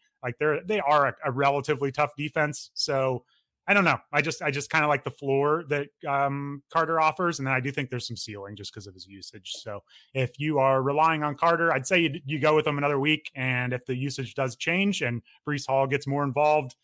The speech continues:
like, hey, we'll, we'll adjust after that. But we're, we're basing this off of two weeks usage. And as of now, Carter is definitely the lead back for the Jets. So,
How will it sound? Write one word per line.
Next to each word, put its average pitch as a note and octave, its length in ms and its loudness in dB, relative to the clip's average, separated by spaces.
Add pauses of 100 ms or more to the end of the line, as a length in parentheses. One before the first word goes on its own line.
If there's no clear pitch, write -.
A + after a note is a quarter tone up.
(220)
like, A#2+ 160 -8
hey, A2 240 -6
we'll, C3 220 -4
we'll C3+ 160 0
adjust A2+ 340 -4
after G#2 240 -8
that. G2 300 -10
But A#2+ 180 -6
we're, C3+ 180 -4
we're D#3 140 2
basing G3 280 2
this F3+ 140 0
off F3 140 2
of C#3+ 80 -10
two F#3 140 -4
weeks F3 240 0
usage. F3 380 -2
And A#2+ 200 -2 (300)
as D3 160 2
of C#3 100 2
now, B2+ 240 4
Carter A#2+ 340 0
is A2 120 -8
definitely C#3+ 420 -2
the B2 80 0
lead A#2 240 -8
back G2+ 240 -8
for G2+ 120 -20
the E2+ 140 -20
Jets. - 440 -16
So, A2 80 -12